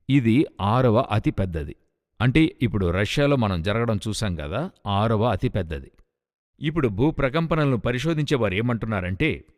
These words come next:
ఇక ఇటువంటి కార్యాలు ప్రొద్దస్తు జరుగుతూ ఉంటే అంటున్నారు. కొన్ని వారాలకు ముందుగా జపాన్ ఒక అతి ముఖ్యమైన భూకంపాన్ని గూర్చి ముందుగా హెచ్చరించింది. ఎటువంటిదని చెప్పిందంటే, అతిపెద్ద మెగాక్వేక్ అని వారు తెలిపారు. గొప్ప భూకంపం ఒకటొస్తుంది,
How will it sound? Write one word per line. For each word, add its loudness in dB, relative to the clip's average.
ఇక 4
ఇటువంటి 4
కార్యాలు 2
ప్రొద్దస్తు 0
జరుగుతూ 0
ఉంటే 0
అంటున్నారు. -6
కొన్ని 6
వారాలకు 4
ముందుగా 2
జపాన్ 0
ఒక -2
అతి -2
ముఖ్యమైన 2
భూకంపాన్ని 2
గూర్చి 0
ముందుగా 4
హెచ్చరించింది. -2
ఎటువంటిదని 4
చెప్పిందంటే, 2
అతిపెద్ద 2
మెగాక్వేక్ 2
అని 2
వారు 4
తెలిపారు. -4
గొప్ప 4
భూకంపం 2
ఒకటొస్తుంది, 2